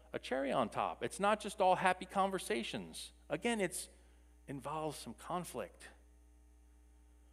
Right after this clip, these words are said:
But what's happened in our world today is that things that are a little uncomfortable for some gets called hate speech.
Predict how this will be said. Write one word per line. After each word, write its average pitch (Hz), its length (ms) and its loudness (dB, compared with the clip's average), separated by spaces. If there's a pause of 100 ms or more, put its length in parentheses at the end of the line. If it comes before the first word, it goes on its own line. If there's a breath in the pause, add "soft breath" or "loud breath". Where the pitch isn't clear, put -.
(160)
But 139 80 8
what's 160 200 6
happened 202 320 6
in 175 120 4
our 180 180 10
world 170 280 4
today 135 340 2
is 120 240 -2
that 123 380 4 (440 soft breath)
things 180 340 2
that 139 280 6
are 120 180 4
a 113 60 2
little 135 300 4
uncomfortable 151 680 0
for 175 140 -4
some 190 400 -2 (1120)
gets 143 180 2
called 131 280 4
hate 190 220 -4
speech. - 460 -12